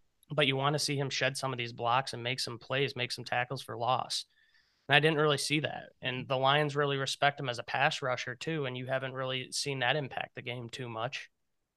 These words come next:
And if he is eating up all these blocks, then why are Aiden Hutchinson and Charles Harris not getting free? I said it before, this was one of the keys to the game, was pressuring Kirk Cousins to make him make some stupid mistakes, and we just never did that. Kirk Cousins had a clean pocket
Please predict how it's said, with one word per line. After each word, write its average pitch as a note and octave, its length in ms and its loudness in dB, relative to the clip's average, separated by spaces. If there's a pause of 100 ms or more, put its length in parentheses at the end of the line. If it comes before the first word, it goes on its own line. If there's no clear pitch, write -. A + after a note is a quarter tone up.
(220)
And C3 260 2
if C#3+ 160 4
he D3 180 4
is D#3+ 200 2
eating C#3+ 240 2
up C#3 140 2
all C#3 120 4
these C3 200 -4
blocks, C3+ 340 4
then C3 100 -6
why B2+ 200 4
are B2+ 100 2
Aiden C3 260 0
Hutchinson B2+ 460 -4
and A#2 80 -6
Charles B2 340 0
Harris B2+ 320 -4
not A#2 180 -4
getting A2+ 240 -6
free? - 380 -8 (460)
I A#2+ 80 6
said C#3+ 220 4
it B2+ 100 -2
before, C#3+ 340 0
this C3+ 220 -2
was B2+ 120 -8
one C#3 140 0
of C3+ 60 0
the C3 60 -4
keys C3+ 340 -4
to B2 60 -8
the A#2+ 80 -6
game, B2+ 300 2
was A#2+ 180 -4 (440)
pressuring C#3+ 480 4
Kirk D3 260 -2
Cousins C3 480 0
to C3+ 100 -2
make B2+ 220 0
him C3 80 -4
make B2+ 160 0
some B2 200 -4
stupid C3+ 400 -4
mistakes, B2+ 600 -2 (240)
and C3+ 100 -2
we C#3 100 4
just C3 160 -4
never C3+ 200 2
did C#3 200 -2
that. - 260 -4
Kirk C3+ 220 -4
Cousins C3+ 260 -2
had B2+ 140 0
a - 20 -8
clean D3 300 -4
pocket C3 480 0